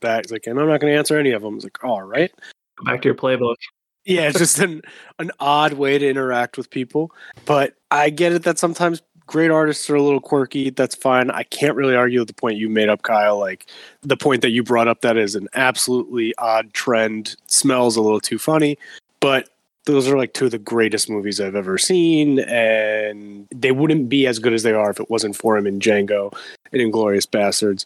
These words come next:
Speaker 1: Um, and he deserved the Oscar for both of them, and I put a lot of weight into those rewards, so I'm gonna give him a, uh, seventy-nine.
Speaker 2: And Rigby,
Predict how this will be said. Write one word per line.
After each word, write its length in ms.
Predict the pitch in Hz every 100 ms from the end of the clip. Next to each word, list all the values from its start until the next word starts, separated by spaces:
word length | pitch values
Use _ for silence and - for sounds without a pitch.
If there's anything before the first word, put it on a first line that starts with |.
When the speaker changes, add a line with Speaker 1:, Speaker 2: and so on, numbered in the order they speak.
| -
Speaker 1:
Um, 180 | 113 110
and 80 | 110
he 80 | 110
deserved 500 | 117 113 139 127 110
the 120 | 120
Oscar 320 | 110 - 113
for 140 | -
both 220 | 107 127 113
of 60 |
them, 160 | 113 107
and 60 |
I 40 | 104
put 160 | -
a 40 | 107
lot 180 | 110 107
of 80 |
weight 240 | 107 101 90
into 160 | 107
those 220 | 104 98 101
rewards, 640 | 101 113 110 104 98 - -
so 140 | -
I'm 100 | 107
gonna 180 | 104 101
give 280 | 95 104 101
him 400 | - 104 98 98
a, 600 | - 95 92 92 90 92
uh, 220 | - 95 -
seventy-nine. 600 | 135 120 113 98 85 - _ _ _
Speaker 2:
And 200 | 127 120
Rigby, 640 | 123 135 131 135 127 127